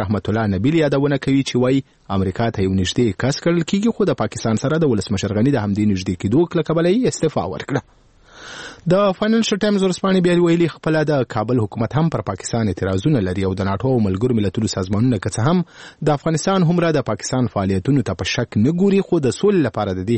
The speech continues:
هیواد هڅې هم کافي نه بولي. د فاینانشل ټایمز ورځپاڼې په وینا له یوې خوا د طالبانو په لیکو کې اختلافات او له بلې خوا په افغانستان کې د داعش حضور د افغانستان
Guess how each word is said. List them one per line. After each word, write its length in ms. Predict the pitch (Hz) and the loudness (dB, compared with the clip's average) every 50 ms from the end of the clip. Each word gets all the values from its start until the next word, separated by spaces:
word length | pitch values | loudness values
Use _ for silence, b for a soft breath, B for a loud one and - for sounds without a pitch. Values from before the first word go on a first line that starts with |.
| 107 120 | 0 0
هیواد 260 | 117 110 104 - 135 | -2 -2 -2 -2 -4
هڅې 140 | 135 - 156 160 | -2 0 0 0
هم 80 | 175 190 - b b b b _ - | 0 0 -2 b b b b _ -6
کافي 380 | - 98 90 - - 107 120 | -6 -6 -4 0 0 2 2
نه 140 | 147 160 - 92 | 2 0 -2 -4
بولي. 240 | 90 90 - 104 - _ _ _ _ _ _ _ _ _ B B B B B B B B B B B 127 | -8 -8 -8 -12 -16 _ _ _ _ _ _ _ _ _ B B B B B B B B B B B 0
د 200 | 135 135 127 120 | 2 2 2 0
فاینانشل 420 | - - 131 135 139 131 - 143 123 143 | 0 0 0 0 0 0 0 -2 -2 0
ټایمز 200 | 143 139 131 123 131 | 0 0 0 -2 -4
ورځپاڼې 720 | 151 - - 139 117 120 123 113 - - - 143 143 131 - | -6 -2 0 0 2 2 0 -2 -2 -2 0 0 0 0 0
په 120 | - 135 | 0 0
وینا 200 | 127 127 135 143 147 143 | 0 2 0 0 0 2
له 80 | 135 | 2
یوې 240 | 127 127 143 147 - | 2 2 2 0 0
خوا 120 | - 139 131 | -2 -2 -2
د 100 | 127 117 - | -2 -2 -2
طالبانو 360 | 123 117 117 120 127 135 135 110 | 0 -2 0 0 0 0 0 0
په 100 | - 120 | 0 0
لیکو 160 | 131 131 - 131 - | -2 -2 -4 -4 -2
کې 160 | - 127 117 | 0 0 0
اختلافات 560 | - - 127 98 95 92 - 131 143 - - 214 | 0 -2 -4 -4 -4 -2 -2 -2 -2 0 0 0
او 40 | 214 214 | 2 2
له 60 | 190 165 | 2 0
بلې 160 | 151 151 135 - | 0 0 0 0
خوا 100 | - 123 - - | -2 -2 -2 -2
په 100 | 107 101 | -4 -4
افغانستان 420 | - 113 107 101 - 127 120 117 | -2 -4 -4 -4 -2 0 -2 -2
کې 160 | - - 98 | 0 -2 -2
د 80 | 95 92 | 0 0
داعش 240 | 95 110 156 170 - 190 | 0 0 0 0 2 0
حضور 260 | 190 170 196 220 208 B B B B B B B B | 2 2 2 0 0 B B B B B B B B
د 60 | 180 180 | -2 -2
افغانستان 480 | 156 - 180 175 - 196 190 185 185 | -2 -2 -4 -2 -2 0 0 0 2